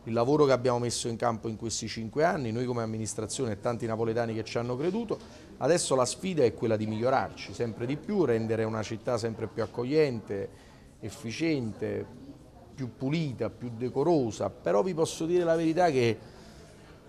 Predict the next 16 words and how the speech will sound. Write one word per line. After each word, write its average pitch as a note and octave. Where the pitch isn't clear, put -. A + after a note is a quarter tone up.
registriamo C#3
una C3+
infinità C3
di D3
complimenti B2
da G2+
parte A2+
di A2
tutti C3+
i B2+
turisti B2
che A#2
vengono A#2
nella A2
nostra A2
città. -